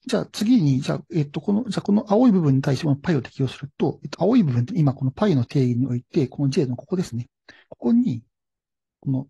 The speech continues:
青い部分入れます。ですか？これ青い部分です。で、本来は、あ、で、で、それで、えっと、iマイナス一がついてくると。で、も、こういう二つになります。で、本来は、えっと、ここにですね、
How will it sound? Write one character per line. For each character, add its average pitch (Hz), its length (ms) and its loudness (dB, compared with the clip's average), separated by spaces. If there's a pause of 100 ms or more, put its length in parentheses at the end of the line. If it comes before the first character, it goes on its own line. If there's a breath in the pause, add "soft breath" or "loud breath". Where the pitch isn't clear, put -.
青 143 240 0
い 135 100 -8
部 127 80 -6
分 120 120 -8
入 123 100 -8
れ 127 60 -2
ま 120 140 -4
す。 - 200 -18 (400)
で 151 60 -18
す - 80 -20
か？ - 220 -20
こ - 100 -16
れ - 60 -10
青 127 100 -6
い 120 40 -6
部 - 100 -20
分 - 100 -20
で - 80 -20
す。 - 100 -20 (1600)
で、 202 320 -4
本 302 240 -2
来 131 200 -2
は、 165 360 -4
あ、 160 100 -4
で、 220 220 -4
で、 - 200 -8
そ 220 140 -6
れ 226 120 -4
で、 233 240 -6
え 139 40 -2
っ 139 40 -10
と、 143 300 -10 (200)
i 139 260 -4 (320)
マ 139 160 -4
イ 135 60 -2
ナ 131 120 -2
ス 165 140 -6
一 143 160 -10
が - 140 -14 (180)
つ - 80 -14
い 123 60 -6
て 127 60 -18
く - 80 -20
る 123 40 -14
と。 - 100 -20 (440)
で、 170 60 -4
も、 120 160 -6 (380)
こ 214 120 -8
う - 20 -2
い - 20 -4
う - 40 -18
二 175 120 -8
つ - 80 -18
に 147 60 -8
な 131 60 -4
り 127 60 -6
ま 127 100 -12
す。 - 180 -18 (540 loud breath)
で、 175 60 2
本 359 280 0
来 127 200 0
は、 143 300 -2
え 151 80 -6
っ - 20 -6
と、 - 180 -10
こ - 180 -10
こ 233 140 0
に 226 120 6
で - 80 -10
す - 160 -10
ね、 - 240 -8